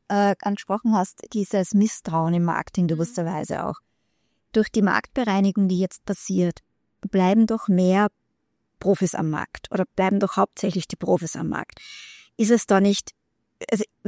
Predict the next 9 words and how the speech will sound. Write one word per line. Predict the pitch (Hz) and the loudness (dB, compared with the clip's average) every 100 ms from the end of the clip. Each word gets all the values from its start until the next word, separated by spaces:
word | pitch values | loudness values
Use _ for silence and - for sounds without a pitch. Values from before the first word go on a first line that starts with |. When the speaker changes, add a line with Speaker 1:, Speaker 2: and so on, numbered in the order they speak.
| - | -2
Speaker 1:
ich | 214 247 | -2 -2
jetzt | - | -2
aus, | 170 - | -4 -4
aus | 165 - - | -6 -8 -4
laienhafter | 185 185 208 190 - 196 | 2 6 6 4 -2 -6
Sicht | - 277 - | -4 -4 2
würde | 202 202 | 4 4
jetzt | 202 - | 2 -2
sagen, | - 202 | -2 0